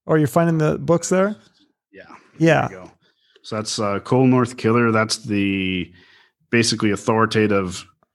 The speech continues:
Speaker 2: tome of Canadian serial killers. And that's Rampage. That's all about mass murders and spree killers in Canada.
Speaker 1: Okay. So I'll have to
Speaker 2: Yeah.
Speaker 1: check those out, and then I'll have to have you back on here again to talk
Speaker 2: Yeah,
Speaker 1: more
Speaker 2: sure,
Speaker 1: about
Speaker 2: man.
Speaker 1: that stuff. That was a lot of fun.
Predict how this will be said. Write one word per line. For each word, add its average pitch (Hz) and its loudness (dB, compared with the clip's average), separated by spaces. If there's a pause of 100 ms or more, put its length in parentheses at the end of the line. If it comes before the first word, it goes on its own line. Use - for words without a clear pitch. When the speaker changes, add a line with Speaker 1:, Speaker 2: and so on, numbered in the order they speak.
Speaker 2:
tome 117 2
of - -4
Canadian 98 -2
serial 98 -2
killers. 113 0 (960)
And 101 -2
that's 101 -2
Rampage. 104 2
That's 95 0
all 98 2
about 90 0
mass 92 -2
murders 92 -2
and 85 -2
spree 90 -6
killers 85 -12
in 78 -10
Canada. 78 -14 (200)
Speaker 1:
Okay. 156 0 (680)
So 170 0
I'll 180 4
have 220 -2
to 175 -4
Speaker 2:
Yeah. - -2
Speaker 1:
check 185 0
those 180 4
out, 147 4
and 147 -2
then 147 0
I'll 151 2
have 175 0
to 165 0
have 165 2
you 151 2
back 147 2
on 156 2
here 139 0 (380)
again 147 0
to 139 -2
talk 151 2
Speaker 2:
Yeah, 147 -2
Speaker 1:
more 151 0
Speaker 2:
sure, 151 2
Speaker 1:
about 147 -2
Speaker 2:
man. 160 0
Speaker 1:
that - -12
stuff. 131 -4
That 165 0
was 175 2
a 175 2
lot 180 4
of - -2
fun. 151 -2